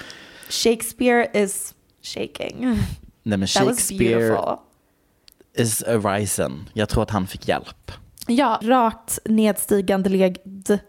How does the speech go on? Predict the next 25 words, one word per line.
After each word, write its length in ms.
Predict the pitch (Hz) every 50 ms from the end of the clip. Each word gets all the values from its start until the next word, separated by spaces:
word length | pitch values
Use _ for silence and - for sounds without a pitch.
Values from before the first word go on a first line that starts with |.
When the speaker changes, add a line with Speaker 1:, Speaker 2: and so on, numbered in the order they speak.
| _ _ _ _ _ _ _
Speaker 1:
från 460 | - - - 254 254 277 254 226 208
Shakespeare. 580 | - - 214 - - - - - - - - - - _ _ _ _ _ _ _ _ _ _ _ _ - - _ _
Speaker 2:
Eller 380 | - 160 170 151 139 139 127 139
Ouija 460 | 123 135 165 180 127 90 - 95 92 82
board, 400 | - 92 87 87 - - - - _ _ _ _ -
tänker 260 | 185 175 - - 131
jag. 120 | 101 76
Han 200 | 71 107 117 113 110
har 580 | 110 - - - - - - - - - -
Speaker 1:
<laughs> 40 | -
Speaker 2:
connectat. 440 | - 123 117 117 - - - - - 220 - - - - 233 - - -
Speaker 1:
Ja. 480 | 254 269 262 240 202 185 160 - - - - 330 403 415 370 - - 240 - - -
Speaker 2:
Ja. 200 | 123 135 110 -
Speaker 1:
Han 140 | 220 208 208
har 140 | 214 214 - - 320 381 392 381 359 302 - -
verkligen 440 | 247 269 277 277 208 202 208 208 - - - - - - - -
talat 1160 | 247 269 262 262 240 208 190 185 185 196 208 220 262 294 302 254 202 - - - - - - - -
med 240 | - 226 269 254 -
Shakespeares 600 | - - 208 202 202 - - - 214 202 196 196
spöke 420 | - - - 208 196 - - 233 220
för 140 | - 220
att 60 | 196 -
Speaker 2:
Ja. 160 | 151 151 -
Speaker 1:
sätta 220 | 202 208 - 190
ihop 200 | 214 233 240 -